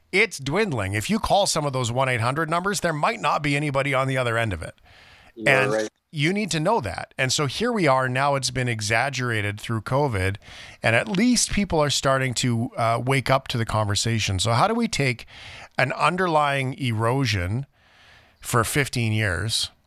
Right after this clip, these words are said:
Speaker 1: which is really so sad too. Can I sidebar for a second? Because really psychology in the sixties and seventies, really when it really started,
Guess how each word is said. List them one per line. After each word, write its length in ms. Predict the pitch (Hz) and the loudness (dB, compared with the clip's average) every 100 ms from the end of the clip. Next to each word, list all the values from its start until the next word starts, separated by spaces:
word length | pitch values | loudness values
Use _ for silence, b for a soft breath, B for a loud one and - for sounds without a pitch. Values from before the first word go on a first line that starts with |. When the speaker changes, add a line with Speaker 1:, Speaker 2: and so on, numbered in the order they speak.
| _ _ _ _ | _ _ _ _
Speaker 1:
which 240 | 135 170 185 | 0 0 0
is 160 | - | 0
really 180 | 202 233 | 0 0
so 180 | - 147 | 0 0
sad 400 | - 101 92 95 | 0 0 -2 0
too. 240 | 107 113 | 0 0
Can 140 | - 165 | 0 -2
I 80 | |
sidebar 480 | 185 - 120 117 127 | 0 0 0 0 -2
for 80 | 131 | -2
a 60 | 127 | -4
second? 320 | 143 151 156 | -2 -4 -4
Because 280 | 156 170 233 | -4 -2 -2
really 220 | 269 220 | 0 0
psychology 720 | - 139 - 160 202 175 185 | 0 0 0 0 0 -2 -2
in 100 | 143 | -2
the 80 | 117 | -2
sixties 440 | - 135 - 117 | -2 -2 -2 -2
and 80 | 107 | 0
seventies, 460 | - 104 110 120 104 | 0 0 2 0 0
really 260 | 127 151 | 0 2
when 180 | 127 110 | 2 0
it 60 | 110 | -2
really 340 | 104 113 113 | -2 0 2
started, 560 | 110 - 101 101 120 | 0 2 2 0 -2